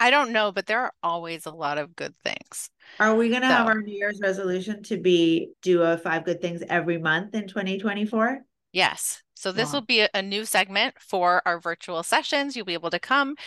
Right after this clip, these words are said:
Speaker 1: hear more about our five good things. You can also see that on the Health Impact Digital Health Talks podcast. And we're also part of several podcast networks.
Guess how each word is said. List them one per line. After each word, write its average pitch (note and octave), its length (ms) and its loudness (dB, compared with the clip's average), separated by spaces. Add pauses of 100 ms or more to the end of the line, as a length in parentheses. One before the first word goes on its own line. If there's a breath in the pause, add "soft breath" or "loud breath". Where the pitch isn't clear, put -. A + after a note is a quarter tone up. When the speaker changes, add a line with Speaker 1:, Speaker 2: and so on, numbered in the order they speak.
(200 loud breath)
Speaker 1:
hear G#3 180 0
more F#3 400 0
about E3 420 2
our D#3+ 120 -2
five D#3+ 260 -2
good F3 240 -10
things. C#4 400 -4
You F#3+ 140 -14
can F3 160 -4
also D#3+ 240 0
see F3 240 -2
that E3 320 2
on E3+ 240 -2
the D3+ 200 2 (280 loud breath)
Health F3 420 0
Impact F3 600 -6 (160)
Digital E3+ 340 -6
Health D3+ 280 0
Talks - 280 -4
podcast. B3 880 2 (360 loud breath)
And E3+ 180 -2
we're E3+ 220 0
also E3+ 260 -2
part E3 300 0
of D#3+ 100 -4
several D#3+ 300 -2
podcast E3 560 -2
networks. A#3 640 -2